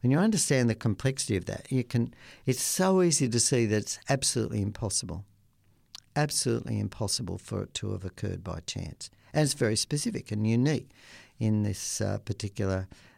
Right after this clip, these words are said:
uh, octopus animal. Its, its, its chemistry is, is very unique. And yet if we studied this, if we believe in a creator designer and we begin to look for purpose,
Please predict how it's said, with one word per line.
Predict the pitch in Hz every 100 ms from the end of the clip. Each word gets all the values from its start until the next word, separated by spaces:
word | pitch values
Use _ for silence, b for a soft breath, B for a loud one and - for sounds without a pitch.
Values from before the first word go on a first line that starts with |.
| B
uh, | 104 104 - -
octopus | 113 - - 104 -
animal. | 127 143 87 98
Its, | - -
its, | 120 - - -
its | 113 - -
chemistry | - 135 117 - 98 95
is, | 98 - -
is | 104
very | - 107 101
unique. | 95 110 117 131 B B B B B -
And | 131
yet | 147 139
if | 135
we | 131
studied | - - 185 226 226 135
this, | 98 98 -
if | 135 156
we | 151 147 B B B -
believe | 143 147 156 202 214 185 170 - -
in | 143 127
a | 123 117 123
creator | - 139 131 143 180 208 190 180
designer | 143 147 117 - 143 156 160 117 127 - b b b b b 131
and | 127
we | 120
begin | 117 107 143 151
to | 139 131
look | 135 -
for | 127
purpose, | 113 - 151 160 170 95 113 -